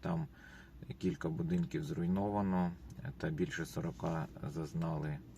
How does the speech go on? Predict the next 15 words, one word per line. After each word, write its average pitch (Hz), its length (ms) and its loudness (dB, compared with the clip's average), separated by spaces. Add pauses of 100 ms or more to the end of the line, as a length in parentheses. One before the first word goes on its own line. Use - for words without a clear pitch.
(260)
ушкоджень. - 720 -4 (720)
Також, 85 380 -4
на 82 120 2
жаль, 82 220 2
є 78 300 2
загиблі. 87 680 2 (440)
Вже 76 240 0
відомо 78 480 0
щонайменше 78 760 0
про - 240 -4
трьох 73 340 -2 (280)
загиблих. 85 760 -2 (840)
Також - 520 -8 (120)
є 76 260 -4
поранені. 73 800 -2